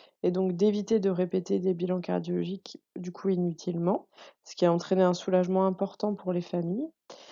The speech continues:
Les enfants dont le statut génétique n'était pas connu ont eu la même surveillance que les enfants qui étaient porteurs de la mutation et il n'a pas été mis en évidence d'impact psychologique, heu, délétère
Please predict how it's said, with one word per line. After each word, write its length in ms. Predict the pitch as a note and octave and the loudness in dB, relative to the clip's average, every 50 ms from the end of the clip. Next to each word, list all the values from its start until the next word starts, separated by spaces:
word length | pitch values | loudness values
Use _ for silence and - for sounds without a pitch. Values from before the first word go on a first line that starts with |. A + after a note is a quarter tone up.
| - - _ _ _ _ - | -20 -20 _ _ _ _ 2
Les 180 | G3+ A3+ A3 | 4 4 6
enfants 260 | A#3 A#3 A3+ - C4 C4 | 4 2 4 2 4 4
dont 120 | B3 A#3 | 4 4
le 80 | G#3+ G#3 | 4 2
statut 340 | G#3 - A3 G#3 - - | 2 0 0 0 0 -2
génétique 460 | G#3 G3+ G3+ G3+ G3+ G3 - C4 B3+ - | 0 2 4 4 2 2 -2 -6 -4 -2
n'était 240 | G#3 F#3+ F3+ G3 | -2 2 2 0
pas 160 | F3+ - A#3+ B3+ | 2 2 2 2
connu 520 | B3 - A3 G#3+ G3+ G3+ G#3 B3 D#4 F#4 - _ | 4 2 2 4 4 2 2 0 0 -4 -8 _
ont 180 | - F#3+ F#3+ F#3+ | 0 2 4 4
eu 40 | G3 | 6
la 140 | F3+ F#3 F3+ | 6 6 6
même 240 | F#3+ G#3+ A#3 B3 | 6 4 4 2
surveillance 520 | A#3 - A#3 G#3+ G3+ G3+ G3 F#3+ F#3+ F#3+ - | 0 -2 -2 2 2 2 2 2 0 -4 -4
que 100 | _ F#3+ | _ 0
les 240 | F3+ F3 F#3 F3 F3 | 0 2 2 2 0
enfants 400 | F3+ F3+ - - - F#3+ F#3+ F#3+ | 0 -2 -2 -2 -2 -2 -2 -2
qui 140 | - - | -4 -4
étaient 200 | F#3 F3 - E3+ | -6 -2 -2 -4
porteurs 460 | E3 - F#3 F3+ - - - G3+ G3+ F#3 | 0 0 0 0 0 2 2 2 2 4
de 80 | F3+ | 2
la 140 | F3+ F3+ F3+ | 2 2 2
mutation 600 | F3 F3 F3 - E3 E3 D#3+ - - G#3 C#4+ - _ _ - - - - _ _ _ | 0 -2 -2 -4 -6 -6 -6 -6 -6 -6 -8 -8 _ _ -20 -20 -20 -20 _ _ _
et 100 | - F#3+ F#3 | 2 4 4
il 100 | F#3+ F#3 | 6 6
n'a 140 | F#3+ F#3 | 6 4
pas 200 | F3+ - - A#3+ | 4 6 6 6
été 220 | B3 B3 - A#3 G#3+ | 6 4 2 -2 0
mis 120 | G#3 G#3+ | 0 0
en 140 | G#3+ G#3+ G3+ | 0 0 -2
évidence 460 | G3+ F3+ F3+ E3+ F3+ F#3+ A#3 A#3 - _ | -2 -4 -2 -2 0 -2 -2 -4 -4 _
d'impact 400 | G3 F#3+ F#3 F#3+ G3 F#3+ - _ | -2 0 2 0 -2 -2 -4 _
psychologique, 720 | - - - G3 - G3+ G3 F#3+ F#3 F3+ G3+ G3 _ - - - | -16 -16 -12 -4 -2 0 0 0 0 -2 -4 -8 _ -12 -8 -6
heu, 280 | - F#3+ F3+ F3 F3+ E3 | -6 -6 -4 -6 -6 -2
délétère 680 | D#3+ F#3 G3+ F#3+ F#3 F3 - - E3+ F3 G#3 A#3+ - | 2 2 4 4 4 2 0 -2 -2 -2 -2 -4 -6